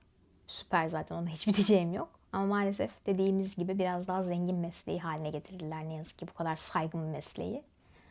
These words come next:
O yüzden bunları söylemek istedim. Ee, unuttuğum bir şey var mı diye düşünüyorum. Aa, bu arada şundan bahsetmeyi unuttum. Yorumlarda şöyle bir yorum gelmişti. Hani bazı okullarda ekoller değişebiliyor arkadaşlar. Buna da dikkat etmeniz gerekiyor.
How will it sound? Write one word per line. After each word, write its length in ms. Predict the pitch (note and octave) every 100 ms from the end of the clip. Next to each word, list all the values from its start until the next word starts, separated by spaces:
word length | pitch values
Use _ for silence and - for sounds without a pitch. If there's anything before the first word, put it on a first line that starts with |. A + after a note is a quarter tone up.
| - _ - - _ _ _ _ _ - _ -
O 60 | E4
yüzden 420 | D#4 A#3+ C4+ C#4+ - _
bunları 300 | A3+ A3+ A3+
söylemek 460 | A3 G3 F3 E3 E3+
istedim. 500 | - F3+ F3+ B3+ C#4 _ _ _ _ _ _ -
Ee, 460 | F#3 F#3 F3+ F#3 - - _ _ _ _ _ -
unuttuğum 540 | F3+ F3+ - G3 F3+
bir 60 | F3
şey 300 | - F#3 F#3
var 220 | E3+ E3
mı 160 | E3 D#3
diye 180 | E3+
düşünüyorum. 760 | E3+ - F3 E3 D#3+ F#3+ G#3 G#3 _ _ _ _ _ _ _ - -
Aa, 180 | A3+ G3
bu 80 | G#3
arada 220 | G#3 A3
şundan 360 | - G3+ G3+ G3
bahsetmeyi 500 | F#3+ F#3+ G3 F#3+ F#3
unuttum. 460 | E3+ - - B3
Yorumlarda 760 | G#3 G3 G#3 G#3 G3+ G3+ A3+ B3
şöyle 340 | - G#3+ G#3
bir 360 | G3+ G3 - F#3+
yorum 240 | F#3 G3+
gelmişti. 480 | G3 E3+ E3 - -
Hani 140 | F3+
bazı 300 | A3+ A3+ A#3
okullarda 460 | B3 - A3 G#3+ A3+
ekoller 640 | - G3+ G#3 G3 G3+ G3+
değişebiliyor 640 | F#3 F3 F#3 F3 F3+ E3+ D#3+
arkadaşlar. 640 | D#3 - E3 E3 - G#3+ F#3+
Buna 220 | F#3+ E3+
da 120 | E3+
dikkat 260 | E3+ F3 F#3+
etmeniz 300 | E3 D#3+ F3
gerekiyor. 440 | D#3+ D#3+ -